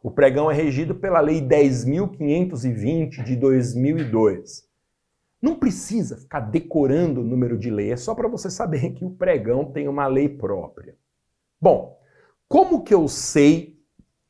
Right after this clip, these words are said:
a utilização obrigatória do pregão? Quando que o pregão é a modalidade que tem que ser realizada? Então, a primeira coisa importante é perceber que o pregão não é uma modalidade obrigatória, segundo a legislação.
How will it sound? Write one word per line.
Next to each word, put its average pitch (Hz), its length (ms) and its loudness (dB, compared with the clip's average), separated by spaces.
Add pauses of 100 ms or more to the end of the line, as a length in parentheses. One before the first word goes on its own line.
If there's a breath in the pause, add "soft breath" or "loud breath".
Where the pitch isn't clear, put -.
(340)
a 139 140 6
utilização 175 1080 2
obrigatória 156 840 2
do 160 120 -6
pregão? 120 720 -2 (760)
Quando 202 320 6
que 185 80 -6
o 170 60 -4
pregão 151 640 2
é 147 60 0
a 139 40 0
modalidade 131 880 0
que 135 340 -2 (280 loud breath)
tem 139 180 2
que 139 60 -10
ser 147 200 0
realizada? 127 760 0
Então, 220 160 -6
a 180 40 -4
primeira 320 320 -2
coisa 185 320 0
importante 135 800 0
é 185 80 0
perceber 156 960 0 (240)
que - 100 0
o 285 60 0
pregão 160 800 4
não 185 320 4
é 220 80 6
uma 185 160 4
modalidade 135 840 2
obrigatória, 139 960 4
segundo 123 480 -2
a 123 40 4
legislação. 107 920 -4